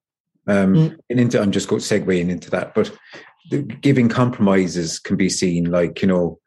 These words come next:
Speaker 1: you know, telling us there's no one there, you know, it's like, "Ah, it's easy to say that," you know, but there's more to it, isn't there? Yeah. Because when you, when you, when you're talking from that place, and I, this came up years ago and I was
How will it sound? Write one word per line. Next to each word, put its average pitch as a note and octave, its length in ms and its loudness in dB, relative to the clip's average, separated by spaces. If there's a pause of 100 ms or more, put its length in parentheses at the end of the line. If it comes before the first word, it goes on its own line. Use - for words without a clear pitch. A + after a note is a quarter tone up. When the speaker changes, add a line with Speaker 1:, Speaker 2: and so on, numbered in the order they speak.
(400)
Speaker 1:
you G#2+ 100 -2
know, F2 420 0
telling G2 280 0
us F2+ 140 -2
there's F2+ 200 -2
no G2 80 2
one F#2 260 0
there, F2+ 400 2
you F#2+ 120 -6
know, F2+ 260 0
it's - 160 -10
like, E2 180 -10
"Ah, E2 460 -6
it's - 320 -10
easy F2+ 280 -2
to - 100 -10
say F2 320 0
that," D#2+ 260 -6 (180)
you F2+ 120 -8
know, E2+ 260 -6 (720)
but G#2+ 100 -2
there's A#2 220 0
more A#2 240 4
to G#2 260 0
it, F2 80 0
isn't F#2+ 280 -2
there? E2+ 280 -2 (220)
Yeah. F2+ 220 -16 (920)
Because A#2+ 220 -4
when B2+ 100 2
you, B2+ 120 4
when B2+ 180 0
you, C3+ 280 0 (160)
when A#2+ 160 0
you're B2 120 4
talking A#2 360 -4
from A2+ 140 -6
that G#2+ 220 -4
place, F2 600 -2 (1700)
and A#2 140 0
I, B2 220 -2
this C#3 180 0
came A#2 240 4
up B2 120 0
years A2+ 280 4
ago G#2 160 2
and F#2+ 80 0
I F#2 40 2
was F2+ 120 -2